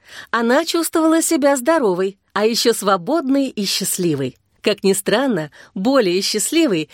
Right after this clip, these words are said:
чем когда жила одна после побега от брата. Тогда ей приходилось бороться с бытовыми проблемами,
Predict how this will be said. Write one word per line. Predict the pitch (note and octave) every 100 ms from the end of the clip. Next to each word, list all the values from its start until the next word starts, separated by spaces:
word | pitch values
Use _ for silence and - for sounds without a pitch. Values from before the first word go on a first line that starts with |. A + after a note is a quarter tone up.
| -
чем | - C4 B3
когда | B3+ A3 B3+
жила | B3 B3 A3
одна | G#3 G#3+ E4
после | D#4+ A3 - A3
побега | B3 A3 B3 B3+
от | C4+
брата. | A3 G#3 C3+ C3 - _ _ _ _ -
Тогда | A3+ G3 A#3+
ей | D4 C#4+
приходилось | C4+ B3+ C4 A#3 C4 C4 A#3
бороться | F#3 A3+ A3+ C4+ C4 A#3+
с |
бытовыми | G#3 A#3 A3+ A#3 B3+ B3
проблемами, | B3+ A#3+ C4+ A#3+ D3+ C3+